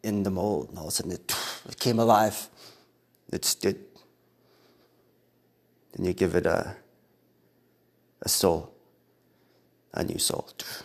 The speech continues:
So really a little child. And you're going to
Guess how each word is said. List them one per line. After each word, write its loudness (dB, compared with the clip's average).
So 0
really 10
a 8
little 2
child. -2
And 4
you're 6
going 6
to 2